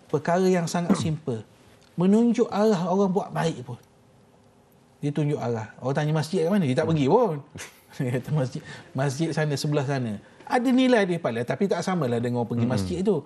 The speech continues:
Speaker 1: "Ad-dalu alal khairi kafa'ili." Orang yang menunjuk arah kebaikan itu seperti orang yang melaksanakannya.
Speaker 2: Mm-hmm.
Speaker 1: Justru itu,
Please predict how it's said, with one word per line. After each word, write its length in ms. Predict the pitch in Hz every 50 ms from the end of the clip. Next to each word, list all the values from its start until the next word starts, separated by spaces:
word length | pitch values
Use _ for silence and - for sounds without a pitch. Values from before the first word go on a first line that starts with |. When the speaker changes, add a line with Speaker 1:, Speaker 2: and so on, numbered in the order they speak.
| - -
Speaker 1:
"Ad-dalu 680 | - 139 131 120 117 123 175 214 233 226 214 202 185
alal 320 | 170 151 151 143 135 131 123
khairi 640 | - - - 214 208 220 233 240 269 277 294 - - - _ _ _ _ _ -
kafa'ili." 720 | - 151 151 147 - 175 160 165 175 196 180 151 127 113 - - - - _ _ _ _ -
Orang 240 | - 151 175 190 185
yang 160 | 170 165 156
menunjuk 480 | 156 160 165 185 196 190 170 175 - - - -
arah 300 | - 180 190 185 - -
kebaikan 560 | - - 151 135 135 127 127 - - 123 123
itu 240 | 123 135 - 208 196
seperti 400 | - - - 143 139 - - 190
orang 240 | 170 160 165 160
yang 80 | 165 165
melaksanakannya. 960 | 165 165 160 160 - - - 151 156 160 160 151 - 180 175 180 170 143 131 - - - -
Speaker 2:
Mm-hmm. 360 | 104 104 92 85 80 80 78 76 -
Speaker 1:
Justru 260 | 143 165 160 - 180 165
itu, 240 | 156 156 - 143